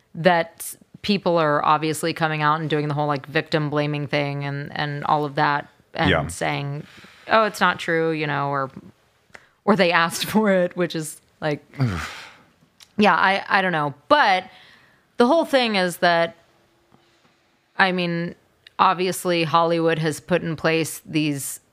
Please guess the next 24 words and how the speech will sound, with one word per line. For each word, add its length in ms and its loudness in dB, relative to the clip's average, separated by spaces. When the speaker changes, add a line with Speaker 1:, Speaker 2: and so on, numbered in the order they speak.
Speaker 1:
ways 340 0
to 140 0
protect 720 -2
superstars. 880 0
Speaker 2:
Yeah, 240 2
yeah. 220 2
Speaker 1:
Um, 600 0
Speaker 2:
That's 260 4
what's 200 0
Speaker 1:
and 120 2
Speaker 2:
surprising 480 0
to 100 -2
me 280 0
is, 220 -4
or 120 4
not 220 0
surprising 440 0
anymore, 440 0
but 340 -2
that 440 0
he 160 2
was 160 2
able 220 2
to 160 -6